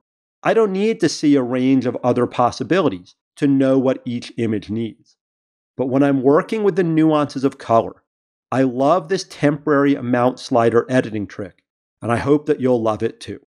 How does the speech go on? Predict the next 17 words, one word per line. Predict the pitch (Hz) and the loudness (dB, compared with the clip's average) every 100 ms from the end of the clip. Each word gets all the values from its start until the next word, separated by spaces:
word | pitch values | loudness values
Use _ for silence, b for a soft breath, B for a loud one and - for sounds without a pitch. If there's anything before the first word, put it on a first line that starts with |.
| _ - | _ -10
Well, | 131 | -4
there | 170 208 | 2 2
you | 190 | 2
go. | 147 110 - _ _ _ _ | 0 -2 -4 _ _ _ _
I | 101 | -12
hope | - 135 - | 0 0 2
that | 214 | 0
you | 220 | -2
found | 208 151 156 151 | -2 2 2 2
this | 143 | 0
tutorial | 143 - 123 120 110 | -4 0 2 4 0
helpful. | 98 101 _ - - _ _ _ _ _ | -6 -20 _ -20 -20 _ _ _ _ _
If | - - | -4 -2
you | 156 165 | 0 0
learned | 175 220 262 | 2 2 0
something | - 127 110 110 | 0 -2 -2 -6
today, | 98 107 98 - | -6 -8 -8 -12